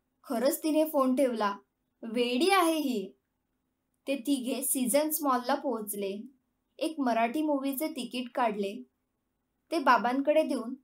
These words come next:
वेळ होता म्हणून तिथे बसायला असलेल्या सोफ्यावर बसले. एवढ्यात बाबांना कुणाचा तरी फोन आला.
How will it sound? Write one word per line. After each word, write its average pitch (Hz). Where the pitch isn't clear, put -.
वेळ 240
होता 311
म्हणून 277
तिथे 277
बसायला 233
असलेल्या 254
सोफ्यावर 214
बसले. 214
एवढ्यात 247
बाबांना 240
कुणाचा 269
तरी 311
फोन 247
आला. 202